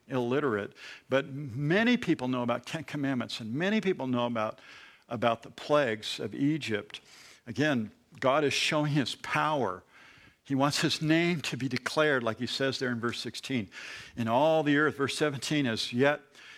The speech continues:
you exalt yourself against my people in that you will not let them go." So God is using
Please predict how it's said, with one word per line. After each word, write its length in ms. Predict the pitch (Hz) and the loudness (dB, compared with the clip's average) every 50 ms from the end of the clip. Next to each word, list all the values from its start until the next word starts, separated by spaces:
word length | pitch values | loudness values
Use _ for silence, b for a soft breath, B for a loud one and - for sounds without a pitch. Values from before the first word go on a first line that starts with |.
| B B | B B
you 300 | - 90 110 139 180 208 | -8 -2 2 4 4 4
exalt 420 | 185 139 - - 131 123 127 - | 4 2 2 2 2 2 2 0
yourself 400 | - 123 123 - - 147 135 123 | -2 -4 -4 -2 -2 -2 -2 -2
against 380 | 135 113 107 135 139 123 - - | -2 -4 -4 -4 -4 -4 -4 -4
my 120 | 131 117 | -4 -4
people 460 | 110 - - 180 190 185 - 123 113 123 | -4 -2 0 0 0 0 -2 -4 -2 -2
in 140 | 127 123 123 | 0 0 0
that 200 | 120 117 117 - | -2 -4 -4 -2
you 260 | 120 127 135 151 160 | 0 2 2 2 2
will 140 | 156 156 156 | 0 -2 -2
not 400 | 143 113 104 107 113 - - 110 | 0 0 0 0 -2 -4 -6 -4
let 260 | 110 107 104 - - | -4 -4 -4 -6 -8
them 320 | 107 107 101 98 101 101 95 B B B B B B B B B | -8 -6 -6 -6 -6 -8 -12 B B B B B B B B B
go." 400 | 110 131 131 117 104 92 82 85 _ _ _ _ B B B B | -2 0 2 2 0 -2 -6 -12 _ _ _ _ B B B B
So 120 | - 156 | -4 -2
God 280 | 120 135 165 208 233 220 | 2 4 4 6 4 4
is 160 | 151 113 127 | 0 -2 -4
using 800 | 135 165 226 285 311 294 196 147 135 120 113 147 185 190 160 | -2 2 2 4 4 4 2 0 0 0 -2 -4 -6 -8 -10